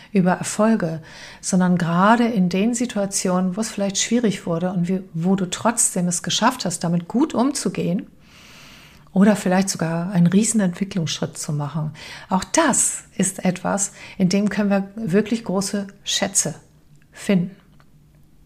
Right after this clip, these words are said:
Und natürlich die Moment of Excellence, die Sternmomente, dazu hatte ich,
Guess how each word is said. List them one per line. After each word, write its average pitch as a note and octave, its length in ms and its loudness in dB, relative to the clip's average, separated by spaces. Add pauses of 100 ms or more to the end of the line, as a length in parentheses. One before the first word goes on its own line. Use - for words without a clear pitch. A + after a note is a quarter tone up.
(360)
Und G#3+ 140 6
natürlich F#3 400 2
die F#3 100 2
Moment F3+ 340 4
of F3 140 -6
Excellence, F3 680 -2 (540)
die G3 80 2
Sternmomente, F3+ 680 4
dazu E3 300 -4
hatte D#3+ 140 -6
ich, - 180 -12